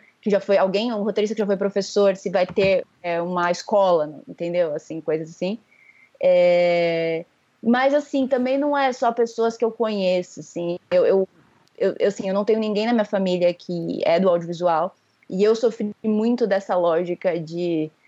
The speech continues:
"Ah, gente, não vou te chamar porque você não conhece ninguém." Então, eu olho os currículos e vejo e busco e trabalho com pessoas também que eu não conheço,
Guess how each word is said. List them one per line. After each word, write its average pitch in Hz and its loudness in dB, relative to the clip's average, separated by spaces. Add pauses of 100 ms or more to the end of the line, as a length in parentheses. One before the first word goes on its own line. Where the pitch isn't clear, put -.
(140)
"Ah, 185 2
gente, 170 -6
não 185 -2
vou 180 -4
te - -12
chamar 190 0
porque 196 0
você 185 -4
não 185 0
conhece 180 0
ninguém." 170 0 (560)
Então, 196 0
eu 202 4
olho 208 2
os - -14
currículos 233 -4
e 214 0
vejo 202 2
e 220 -2
busco 208 -2
e 208 0
trabalho 208 0
com 214 -6
pessoas 202 -6
também 202 -6
que 208 -6
eu 202 0
não 196 2
conheço, 196 0